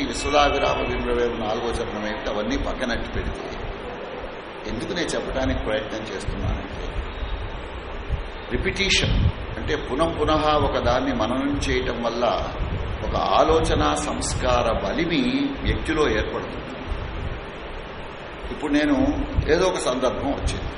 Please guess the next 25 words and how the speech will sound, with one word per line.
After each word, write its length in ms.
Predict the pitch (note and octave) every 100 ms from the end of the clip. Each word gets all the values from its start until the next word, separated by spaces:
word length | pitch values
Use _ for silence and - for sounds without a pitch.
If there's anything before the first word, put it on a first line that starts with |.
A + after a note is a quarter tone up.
| - - - - - - - -
ఒక 160 | - -
రెండు 200 | F3+ E3+ D#3+ C3
వాక్యాలు 400 | C#3+ - D#3 F3
ఒక 220 | C3 A#2+
ఆయన 220 | A2+ C3+
మాట్లాడారు, 540 | B2 G#2+ - F#2 - - - - - C#3
ఒక 120 | C#3+
ఆయన 180 | D3 D3 C3
యాభై 300 | A#2+ B2+ A#2+
వాక్యాలు 440 | A#2 A2+ C#3 D3
మాట్లాడారు, 480 | A#2+ G#2+ A2 F#2+ F#2 A2+
పది 140 | A2+
నిమిషాలు 400 | A#2+ A#2 D3+ F#2+
ఒక 240 | F#2+ A2
విషయం 260 | G2+ G#2+ G2+
చెప్పారు, 460 | G2 - - - -
ఇంకొక 280 | - -
ఆయన 140 | D#3 D3+
రెండు 180 | C3+ C#3
నిమిషాలు 300 | C3 D3+ C3+
చెప్పి 180 | B2+ -
కూర్చున్నారు. 480 | - E3 - - - - - - - - - -
గంగి 320 | F#3 G3+ B3+
గోవు 280 | A3+ G#3 G#3 -
పాలు 320 | D#3+ D#3